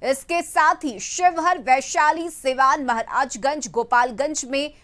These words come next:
वोट डाले जाएंगे। वहीं झारखंड की चार सीटों पर वोटिंग होनी है। गिरिडीह, धनबाद, रांची और जमशेदपुर में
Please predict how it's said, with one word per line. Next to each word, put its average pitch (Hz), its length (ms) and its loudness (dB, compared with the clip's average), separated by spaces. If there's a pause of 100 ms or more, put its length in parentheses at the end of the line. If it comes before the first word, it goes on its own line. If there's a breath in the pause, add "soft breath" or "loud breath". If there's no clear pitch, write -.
(140 soft breath)
वोट 262 380 2
डाले 254 340 0
जाएंगे। 226 500 -4 (260 soft breath)
वहीं 254 200 2
झारखंड 294 520 2
की 381 180 -2
चार 330 380 4
सीटों 330 480 -4
पर 320 340 4 (220)
वोटिंग 285 500 0
होनी 320 260 -4
है। 247 300 0 (240 soft breath)
गिरिडीह, 320 440 2
धनबाद, 277 600 2
रांची 277 480 0
और 262 280 -2
जमशेदपुर 302 960 -2
में 285 340 -4